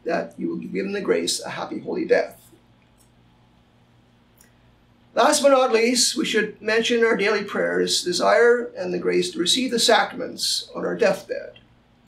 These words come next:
namely confession, Holy Communion, and extreme unction.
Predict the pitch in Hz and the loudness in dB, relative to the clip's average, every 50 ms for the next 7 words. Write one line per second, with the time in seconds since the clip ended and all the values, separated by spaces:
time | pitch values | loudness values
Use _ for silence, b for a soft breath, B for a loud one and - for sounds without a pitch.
0 | _ _ - - 165 - - - - - - 208 214 220 - - 240 233 226 220 | _ _ -12 -10 -10 -10 -10 -12 -12 -4 0 2 2 4 4 4 4 4 4 2
1 | 196 208 208 202 202 208 202 196 190 185 190 196 190 185 185 - 175 180 - - | 0 -2 -2 -2 -4 -6 -8 -6 -4 0 0 0 0 -2 -6 -8 -10 -10 -10 -12
2 | - - - - - 208 190 180 196 208 185 - - - - - - | -8 -6 -6 -4 -4 -2 -2 -2 -2 -2 -2 -4 -6 -8 -8 -12 -14